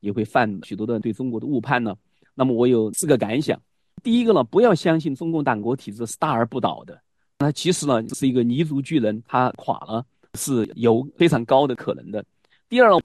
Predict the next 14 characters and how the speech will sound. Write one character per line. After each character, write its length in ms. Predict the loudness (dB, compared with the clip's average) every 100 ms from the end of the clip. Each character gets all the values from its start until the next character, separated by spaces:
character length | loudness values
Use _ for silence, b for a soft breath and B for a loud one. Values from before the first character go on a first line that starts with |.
| _
不 120 | -2 4
要 260 | 6 4
迷 400 | 0 -8 -8 -4
信 180 | -4 -2
了 100 | -4
最 160 | 0 2
高 160 | 4
领 160 | 2 2
导 140 | 0
了 160 | 0 -4
无 300 | 0 0 0
处 180 | 0 -2
不 160 | 0
及、 360 | -2 -2 -4 -6